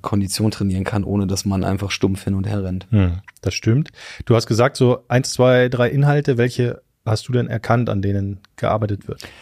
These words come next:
Speaker 1: Also, wir haben an Standards gearbeitet, natürlich. Es gab einige Übungen so zur, zur Spieleröffnung, auch unter Druck.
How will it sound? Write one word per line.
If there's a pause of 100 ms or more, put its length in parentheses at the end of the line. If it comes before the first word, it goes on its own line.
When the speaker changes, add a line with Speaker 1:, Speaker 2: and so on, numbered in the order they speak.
(100)
Speaker 1:
Also,
wir
haben
an
Standards
gearbeitet,
natürlich.
Es
gab (460)
einige
Übungen
so
zur,
zur
Spieleröffnung,
auch
unter
Druck.